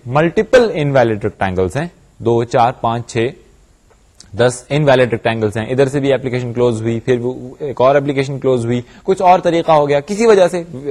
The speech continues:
کلو-، انویلڈ ہو گئی، کافی سارے پورشن انویلڈ ہو گئے، تو ونڈو، ونڈوز جو ہے وہ ملٹیپل ڈبلیو ایم پینٹ میسجز نہیں بھیجتی۔ Microsoft Windows آپریٹنگ سسٹم in its current form، آ، صرف ایک ڈبلیو ایم پینٹ میسج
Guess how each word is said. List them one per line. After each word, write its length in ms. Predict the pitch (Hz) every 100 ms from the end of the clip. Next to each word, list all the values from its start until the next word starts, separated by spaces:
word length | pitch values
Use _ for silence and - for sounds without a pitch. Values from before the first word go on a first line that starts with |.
| 127 -
کلو-، 200 | 160 170
انویلڈ 540 | 147 147 151 156 147 135
ہو 140 | 120
گئی، 140 | 120 135 - _
کافی 220 | 127 123
سارے 180 | 139 135
پورشن 320 | 123 120 139
انویلڈ 360 | 135 131 127 113
ہو 140 | 107
گئے، 120 | 127 165 - -
تو 120 | - 151
ونڈو، 380 | 226 247 220 240 - - -
ونڈوز 400 | 135 180 240 220
جو 100 | 190
ہے 140 | 175 - - -
وہ 380 | 156 214 226 -
ملٹیپل 640 | 151 156 185 208 226 269 208
ڈبلیو 260 | 196 196
ایم 160 | 202 180
پینٹ 240 | 180 170
میسجز 520 | 143 127 120 143 196 - _ _ _ _ _
نہیں 320 | 117 127 135
بھیجتی۔ 360 | 107 92 80 - - - _ - - - _ 120
Microsoft 380 | 147 170 165 147 127
Windows 240 | 135 165
آپریٹنگ 480 | 160 131 120 120 117
سسٹم 260 | 104 135 175 - - - - -
in 160 | 123 117
its 360 | 113 - -
current 160 | 143 165 -
form، 200 | 117 180 - - - _
آ، 180 | 117 120
صرف 340 | 123 220 190
ایک 500 | 190 208 196 214 - 156
ڈبلیو 340 | 127 123 127
ایم 140 | 123 110
پینٹ 300 | 110 101 101
میسج 340 | 92 151